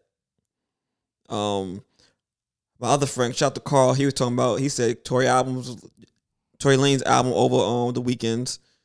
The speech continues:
'cause Tory came out with, like, the eighties feel album. I like that joint. That was cool.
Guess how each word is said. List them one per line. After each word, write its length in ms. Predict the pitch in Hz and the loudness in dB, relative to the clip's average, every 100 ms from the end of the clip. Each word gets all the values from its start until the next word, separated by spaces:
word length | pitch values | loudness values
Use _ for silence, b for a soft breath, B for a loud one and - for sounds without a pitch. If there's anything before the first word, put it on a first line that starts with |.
| _ _ _ _ _ | _ _ _ _ _
'cause 140 | 120 - | -10 -6
Tory 360 | 139 131 110 | 0 2 0
came 180 | 87 135 | -2 -4
out 60 | 123 | -2
with, 100 | 120 | 0
like, 180 | 113 113 | 0 0
the 180 | 90 - - | -4 -6 -6
eighties 240 | 123 131 127 | -2 -2 -2
feel 220 | 123 127 | -2 0
album. 480 | 117 123 123 123 - | 0 -2 -4 -8 -10
I 80 | 101 | -4
like 240 | 120 127 | -4 -2
that 180 | 120 120 | -4 -4
joint. 400 | 113 107 113 - | -4 -8 -8 -10
That 80 | - | -10
was 100 | 120 | -10
cool. 380 | - 113 113 | -8 -6 -6